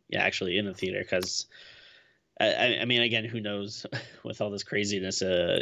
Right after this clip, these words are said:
you know, if things are back to normal in, like, two weeks, then who cares? Uh, if it's, yeah, months, <laughs> then, yeah, I feel like a lot of these will just be V O D, and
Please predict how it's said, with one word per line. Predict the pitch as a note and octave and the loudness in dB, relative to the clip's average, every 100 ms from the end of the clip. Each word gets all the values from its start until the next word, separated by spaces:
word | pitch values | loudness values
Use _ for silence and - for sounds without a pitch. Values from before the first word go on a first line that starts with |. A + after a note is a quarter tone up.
| - | 0
you | - A2 | 2 4
know, | G#2 | 6
if | G#2 B2 | 4 2
things | C#3+ B2+ | 2 4
are | |
back | A2+ A2 | 4 2
to | - | 0
normal | A2 C#3 C3+ C3 | -2 -2 0 -2
in, | A#2 | -2
like, | A#2 | -2
two | - B2 | -2 2
weeks, | C3+ C3+ C3 | 4 4 0
then | A2+ A2 | -4 -2
who | A2 A2 | 0 0
cares? | A2 A#2 A#2+ A2 - | 2 2 2 0 -4
Uh, | - G2+ G2 F#2+ | -6 -4 -4 -6
if | - G2 G2 | -6 -4 -4
it's, | F#2+ - - - _ _ _ _ _ | -4 -4 -4 -6 _ _ _ _ _
yeah, | A2+ G2 | 0 2
months, | F#2+ G#2 A#2+ B2 - - B2+ | 0 2 2 2 -2 -2 -4
<laughs> | - A#2+ | -6 -8
then, | G#2+ A2 G#2 G#2 G2+ G#2+ A#2 - - _ _ - - | 0 2 2 0 -2 -4 -8 -14 -20 _ _ -8 0
yeah, | A2 | 0
I | |
feel | G2 G#2+ | 2 -2
like | G#2 | -2
a | |
lot | G#2+ G#2 | -4 -2
of | G#2 | -2
these | G2+ G2+ G#2 | -2 -4 -4
will | G#2 G2+ | -4 -4
just | G2+ F#2+ - | -4 -8 -4
be | G2 G2 | -4 0
V | G2 | 0
O | F#2+ | 4
D, | A2 G2 | 4 4
and | E2+ G#2 G2+ | 4 2 0